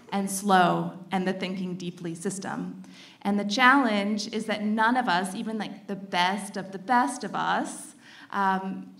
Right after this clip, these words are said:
can't be in system two every day, and, uh,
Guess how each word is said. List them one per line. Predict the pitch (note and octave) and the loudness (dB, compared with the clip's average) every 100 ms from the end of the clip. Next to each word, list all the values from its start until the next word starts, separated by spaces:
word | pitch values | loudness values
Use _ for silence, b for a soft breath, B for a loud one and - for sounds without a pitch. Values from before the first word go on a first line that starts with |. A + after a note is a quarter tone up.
| _ _ - | _ _ -8
can't | A#3+ A#3+ A#3 | -2 -2 -2
be | A3+ G#3 | -6 -4
in | G3+ | -4
system | G#3 G3+ - F#3+ F#3+ | -6 -6 -4 -4 -4
two | F#3 F3+ F3 | -4 -4 -4
every | D#3 D#3+ D#3+ | -6 -6 -6
day, | D#3 B2 - G3+ G3+ - - | -4 -4 -4 -8 -10 -12 -8
and, | F#3+ F#3 - - | -6 -6 -8 -2
uh, | F#3+ F3+ F#3+ | 2 2 0